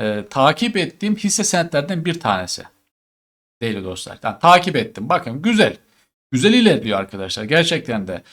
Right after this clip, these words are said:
düşüşlerde tabii ki insanların, kişilerin, sizlerin zararları olmuş olabilir. Bu hepsinde, herkeste olabilir arkadaşlar. Bu-, bunlar artık konuşmuyorum.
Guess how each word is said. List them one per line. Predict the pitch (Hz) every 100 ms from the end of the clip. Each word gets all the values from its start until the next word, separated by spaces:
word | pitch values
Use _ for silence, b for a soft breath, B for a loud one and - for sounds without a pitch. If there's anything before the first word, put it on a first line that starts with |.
| b _ -
düşüşlerde | 143 190 - 180 180 170
tabii | 170 175
ki | 180
insanların, | 156 - 160 160 156
kişilerin, | 143 165 - 156 151
sizlerin | 151 139 131 143
zararları | 139 131 135 135 135
olmuş | 127 131 135
olabilir. | 127 139 120 113
Bu | 143 -
hepsinde, | - 196 - 131 110
herkeste | 175 214 139 107
olabilir | 95 95 92 90
arkadaşlar. | 90 101 92 113 113
Bu-, | 143 131
bunlar | 160 180
artık | 175 -
konuşmuyorum. | 170 185 - 101 -